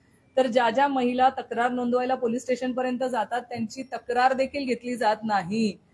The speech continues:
पोलीस तक्रार घेण्यासाठी पण मागे पुढे बघतात, त्यांना चारदा नाही दहादा पोलीस स्टेशनच्या चक्रा माराव्या लागतात, तेव्हा त्यांची तक्रार घेतली जाते. याच्यामध्ये आम्ही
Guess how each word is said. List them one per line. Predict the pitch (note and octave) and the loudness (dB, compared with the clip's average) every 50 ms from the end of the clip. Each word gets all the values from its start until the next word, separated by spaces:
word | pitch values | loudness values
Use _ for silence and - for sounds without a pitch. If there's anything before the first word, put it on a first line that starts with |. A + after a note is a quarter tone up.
| _ _ _ _ _ - | _ _ _ _ _ 0
पोलीस | A#3+ A#3 A#3 A#3+ C4+ C#4+ C4+ - - | 4 4 4 4 2 0 -2 -4 -6
तक्रार | B3 B3 - C4 B3+ B3+ B3+ C4 C#4 C4+ | -6 -4 -2 0 4 6 8 8 8 6
घेण्यासाठी | A#3+ G3 F#3+ F#3 G3+ G#3 G#3+ A#3+ C4+ C4 C#4 C4+ C4+ C4+ D4 D4 | 2 -4 -6 -4 -2 0 2 2 2 2 2 0 0 0 -2 -4
पण | C4+ D#4 D#4+ D#4+ | -2 0 0 2
मागे | D#4 D4 C4+ B3+ C#4 C#4 | 4 2 2 4 2 0
पुढे | B3+ C4+ C4+ C4+ | 0 4 4 4
बघतात, | C4+ B3+ A#3 A#3+ - - A#3+ B3 | 4 4 0 -2 0 0 0 0
त्यांना | - - - A#3+ A#3 A#3 A#3+ A#3+ B3+ C4 C4+ | 0 0 -2 -2 -2 0 2 4 4 4 4
चारदा | C4 - B3+ A3 G#3+ A3 G#3+ B3+ C4 | 4 4 4 4 4 4 6 6 6
नाही | C#4 C#4+ D4 D4 | 6 4 2 0
दहादा | A#3+ A3+ A3 G#3+ G#3+ A#3 B3 A#3 C#4+ C#4+ | 4 6 6 8 8 6 6 4 2 0
पोलीस | C#4+ C#4 C4 C4+ C#4 | 0 -2 -4 -4 -4
स्टेशनच्या | - C#4 B3 C4+ C4 A#3+ C#4 C4+ C#4 | -4 -6 -4 -4 -4 -4 -4 -4 -4
चक्रा | C4 - - B3+ C4 C#4 | -6 -4 0 2 2 4
माराव्या | C#4 C4 C4 C4 B3+ C4+ C#4 | 6 6 6 6 6 4 4
लागतात, | C#4 C4+ C4+ - D4 | 2 2 2 0 -4
तेव्हा | D4 C#4+ C#4+ C#4+ C#4+ | -2 0 0 0 0
त्यांची | C#4+ C#4+ C4 D4+ D4+ | 0 -2 -2 -4 -6
तक्रार | D4 C#4 - D4 D4+ D4+ D4+ | -6 -4 0 2 2 2 2
घेतली | B3+ C4 C4 C#4 C#4+ D4+ | 2 -2 -2 -2 -6 0
जाते. | B3 C#4+ B3+ B3+ - C#4 C4 A#3 | 6 6 6 6 6 2 2 2
याच्यामध्ये | G#3+ G#3+ B3+ C#4 C4+ C4+ C#4 B3 D4 | 0 0 -2 -2 0 0 0 0 4
आम्ही | D#4 D4 C4 A#3+ A#3+ B3 C#4+ D#4+ | 4 4 4 4 2 -2 -4 -4